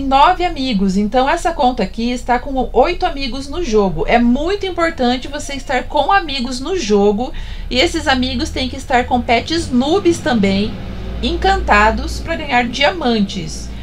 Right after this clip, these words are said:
Eu fiz alguns testes com outros encantamentos e realmente o encantamento que mais funcionou foi o encantamento de diamante.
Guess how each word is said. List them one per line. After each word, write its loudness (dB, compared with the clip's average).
Eu -2
fiz -4
alguns -2
testes -2
com -4
outros 2
encantamentos -2
e -6
realmente -2
o -6
encantamento 0
que -6
mais -2
funcionou 0
foi -2
o 0
encantamento -2
de -4
diamante. -2